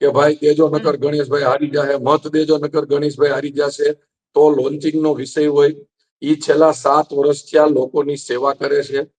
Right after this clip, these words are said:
Speaker 1: કોરોના વખતે કોઈનું ઘર એવું બાકી નહોતું કે જ્યાં ગણેશભાઈ ગયા ન હોય. વાવાઝોડા વખતે એટલા ફરે છે, પૂર હોનારત હોય તો એટલા ફરે છે.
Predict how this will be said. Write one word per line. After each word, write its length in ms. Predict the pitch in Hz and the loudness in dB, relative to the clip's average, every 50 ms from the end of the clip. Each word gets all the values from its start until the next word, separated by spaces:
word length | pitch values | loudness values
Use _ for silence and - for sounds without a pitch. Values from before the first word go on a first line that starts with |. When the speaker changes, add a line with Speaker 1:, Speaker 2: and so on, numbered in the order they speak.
| _ _ _ _ _ _ | _ _ _ _ _ _
Speaker 1:
કોરોના 400 | 131 135 143 147 147 151 151 151 | -2 2 4 4 4 4 4 2
વખતે 460 | 147 139 143 143 143 _ - 160 160 156 | 4 2 0 -2 -2 _ 4 4 4 4
કોઈનું 420 | 160 - 131 143 147 143 156 151 | 2 0 0 0 2 2 0 0
ઘર 380 | - - 110 113 139 160 165 165 | 0 -2 0 2 4 6 6 6
એવું 240 | 165 170 170 165 160 | 4 4 2 2 2
બાકી 320 | 165 160 160 - 170 160 | 2 2 2 2 -2 0
નહોતું 360 | 151 156 160 - - 175 175 180 175 180 - - _ _ | 2 2 2 2 0 -2 -2 -2 -4 -8 -14 -20 _ _
કે 100 | - 139 | 0 0
જ્યાં 240 | 139 139 151 147 147 | 2 2 2 0 0
ગણેશભાઈ 600 | 131 139 139 147 151 151 135 123 139 147 151 147 | 0 -2 0 0 0 -2 -2 0 0 2 2 0
ગયા 280 | 147 120 120 123 135 147 | 0 0 2 2 2 2
ન 100 | 143 143 | 0 -2
હોય. 460 | 147 147 143 143 147 147 147 151 147 - _ _ _ _ _ _ | -2 -2 0 2 4 4 4 2 2 -4 _ _ _ _ _ _
વાવાઝોડા 600 | - 117 127 139 156 156 147 - 151 151 147 156 | 0 2 4 4 4 2 4 4 4 4 4 4
વખતે 440 | 143 - 120 - - - - - 160 156 | 4 4 2 2 2 -2 -2 -2 0 2
એટલા 400 | 151 147 147 147 151 160 151 147 | 4 2 2 2 2 2 2 2
ફરે 340 | 147 143 147 147 147 147 | 0 -2 0 0 0 0
છે, 240 | 139 131 147 143 147 | 0 2 2 2 2
પૂર 320 | 143 147 - 143 151 151 151 | 2 -2 -4 -2 0 0 2
હોનારત 440 | 147 151 151 151 147 147 147 147 147 | 2 2 2 2 2 2 2 2 2
હોય 140 | 151 147 147 | 2 2 2
તો 160 | 147 151 151 | 2 2 2
એટલા 320 | 147 147 147 - 156 147 147 | 2 2 2 0 0 0 0
ફરે 300 | 143 147 147 147 147 143 | 0 0 0 0 0 0
છે. 180 | - 147 147 | 0 0 2